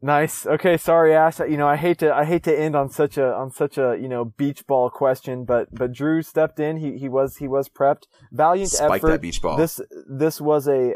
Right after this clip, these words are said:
Speaker 1: a very strong competition. I'm, I'm sorry that, you know, that I blew the last,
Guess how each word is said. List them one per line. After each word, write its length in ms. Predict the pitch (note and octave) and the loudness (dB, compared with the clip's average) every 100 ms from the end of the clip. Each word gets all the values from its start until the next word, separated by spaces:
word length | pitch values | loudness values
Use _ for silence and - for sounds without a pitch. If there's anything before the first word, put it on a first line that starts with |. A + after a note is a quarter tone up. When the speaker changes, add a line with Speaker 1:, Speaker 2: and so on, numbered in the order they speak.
| - | -2
Speaker 1:
a 120 | B2 | -4
very 300 | A2+ C3+ C3+ | -2 0 0
strong 500 | B2 - B2+ A#2+ A#2 - _ _ - | -2 -8 -6 -6 -10 -18 _ _ -8
competition. 520 | C3 A2+ C#3+ C3 C#3 | -8 -4 -4 -4 -4
I'm, 140 | A#2+ | -6
I'm 180 | - A#2 | -8 -10
sorry 400 | A#2 B2+ B2 A#2+ A2+ | -4 0 0 0 -2
that, 200 | A#2 - | -4 -6
you 100 | A#2+ | -10
know, 160 | A2+ G#2+ | -10 -8
that 120 | G#2 | -4
I 280 | G#2 G#2 G2+ _ _ _ | -4 -4 -8 _ _ _
blew 380 | G2 A#2 B2+ A#2+ | -8 0 0 2
the 80 | A2 | 0
last, 420 | A2 G#2+ - | 0 -2 -6